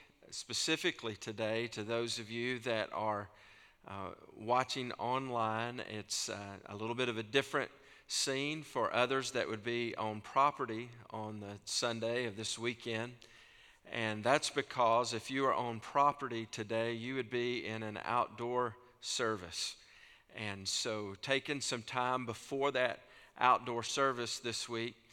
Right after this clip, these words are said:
and, uh, bringing to you the message that those here on Sunday will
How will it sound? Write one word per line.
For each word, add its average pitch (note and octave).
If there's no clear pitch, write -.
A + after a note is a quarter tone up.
and, G#2+
uh, G#2
bringing C#3
to C#3
you B2+
the A#2
message B2
that A2
those A#2
here C#3
on G#2+
Sunday B2
will A2+